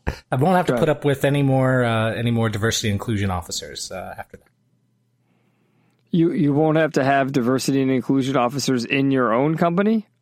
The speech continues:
Speaker 1: Well, yeah, I won't have to. So I won't have to put up with them, uh, uh, like I do now. Although, uh, in, uh, you know, we covered that story in California. You have to have a, uh, one-armed lesbian,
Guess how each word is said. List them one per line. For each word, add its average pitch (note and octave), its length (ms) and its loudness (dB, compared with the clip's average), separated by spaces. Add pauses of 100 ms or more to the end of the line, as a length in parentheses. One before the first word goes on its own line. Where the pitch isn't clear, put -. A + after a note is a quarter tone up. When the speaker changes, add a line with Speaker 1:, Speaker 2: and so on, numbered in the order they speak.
(140)
Speaker 1:
Well, D3 100 0
yeah, D3 120 4
I B2+ 80 2
won't C3 180 -2
have D#3 220 0
to. F2+ 180 -8
So A2 280 0
I A2 100 2
won't B2 100 0
have B2+ 100 -2
to - 60 -4
put - 140 -4
up C#3 120 -2
with - 80 -8
them, G#2 320 0
uh, G2+ 300 -2 (260)
uh, G#2 400 -4 (260)
like A2 180 -6
I G#2+ 40 -2
do G#2 140 -2
now. G2+ 340 -4 (300)
Although, C#3 380 2
uh, B2 200 2
in, A#2+ 340 -2
uh, B2 40 -6 (140)
you A#2+ 120 -4
know, A2+ 60 2
we A2+ 80 0
covered C#3+ 240 -2
that A#2+ 140 0
story A#2+ 300 0
in A2+ 60 -2
California. A#2+ 520 0
You G#2+ 180 0
have A2 120 0
to - 80 -10
have A2 160 -2
a, G2+ 200 -2 (140)
uh, G#2 260 -2 (240)
one-armed A2 380 -2
lesbian, G#2 580 -2